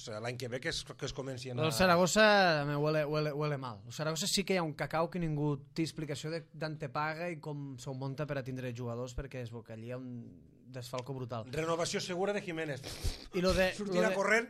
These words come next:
Speaker 2: no sé,
Speaker 1: no sabrà
Speaker 2: lo
Speaker 1: on
Speaker 2: del,
Speaker 1: trobar.
Speaker 2: lo del Villarreal cometen lo grandíssim error tirant fora Garrido,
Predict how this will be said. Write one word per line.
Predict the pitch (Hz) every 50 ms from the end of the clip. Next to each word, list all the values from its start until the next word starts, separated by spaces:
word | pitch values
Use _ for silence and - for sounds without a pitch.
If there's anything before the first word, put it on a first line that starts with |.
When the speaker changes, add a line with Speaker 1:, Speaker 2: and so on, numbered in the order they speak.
| 196
Speaker 2:
no | 180 147
sé, | - - 233 202
Speaker 1:
no | 220 220
sabrà | 233 208 175 196
Speaker 2:
lo | 202
Speaker 1:
on | 196 220
Speaker 2:
del, | 214 214
Speaker 1:
trobar. | 196 185 175 214 208
Speaker 2:
lo | 208
del | 214 208
Villarreal | 202 196 202 190 180 175 170 175 185 196 214 220 226 226 226 214 -
cometen | - 226 220 220 214 208 190 180
lo | 170 165
grandíssim | 165 160 156 151 156 117 151 147 139
error | 120 123 127 127
tirant | 123 165 165 170 160 143 117 -
fora | - 120 117 123 135
Garrido, | 139 123 113 107 123 139 135